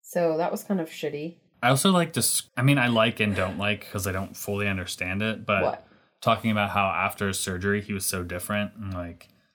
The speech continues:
Speaker 2: Laura says he was funny and he acted like a teenager, and
Speaker 1: Yeah, I
Speaker 2: uh,
Speaker 1: don't
Speaker 2: she's like, "Well, you're making him sound dirty, but he just, like, went a little crazy after the surgery."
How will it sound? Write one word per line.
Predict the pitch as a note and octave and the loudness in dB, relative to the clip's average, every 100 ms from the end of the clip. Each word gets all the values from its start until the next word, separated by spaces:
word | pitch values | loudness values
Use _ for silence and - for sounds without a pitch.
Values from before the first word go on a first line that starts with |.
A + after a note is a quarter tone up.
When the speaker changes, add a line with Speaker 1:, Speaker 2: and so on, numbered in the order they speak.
| _ _ | _ _
Speaker 2:
Laura | G2 G2 F#2+ | 0 2 2
says | F2+ F#2+ F2+ | 0 -4 -6
he | - | -6
was | F#2+ F2+ | -4 -6
funny | - G2 F#2+ F#2 F#2+ F#2+ | -4 -4 -2 -4 -4 -6
and | F#2 | -6
he | F2+ | -8
acted | F#2 F#2+ - F#2+ | -6 -6 -6 -6
like | F2+ | -8
a | - | -8
teenager, | - F#2+ F#2 F2+ F#2+ F#2 F2+ | -8 -6 -8 -8 -8 -6 -6
and | F2+ F2 F2+ _ _ _ _ | -8 -12 -16 _ _ _ _
Speaker 1:
Yeah, | A3 F#3+ F3 D#3+ | -2 2 4 4
I | D3 D3 | 4 2
Speaker 2:
uh, | E3+ | 0
Speaker 1:
don't | E3+ - _ _ _ | -4 -6 _ _ _
Speaker 2:
she's | - G#2 | -4 -2
like, | G2 G2+ | -2 -2
"Well, | G#2 | -2
you're | C3 | 2
making | F3 F3 | 2 4
him | C3+ | 2
sound | A#2 A#2+ A2+ F#2+ | 2 2 2 2
dirty, | G2 A#2 G#2+ F2 | 2 2 2 0
but | E2+ - | -6 -10
he | - A2 | -8 -2
just, | B2 | 0
like, | C#3+ B2+ | 0 0
went | G2 A#2+ | 0 2
a | |
little | B2+ B2+ | 4 2
crazy | - A2+ C3 B2 G#2 | 0 0 2 2 0
after | F#2+ - F#2 | -2 -4 -8
the | F2+ | -6
surgery." | - F#2 F2+ F2 E2+ F#2 | -6 -6 -6 -8 -8 -12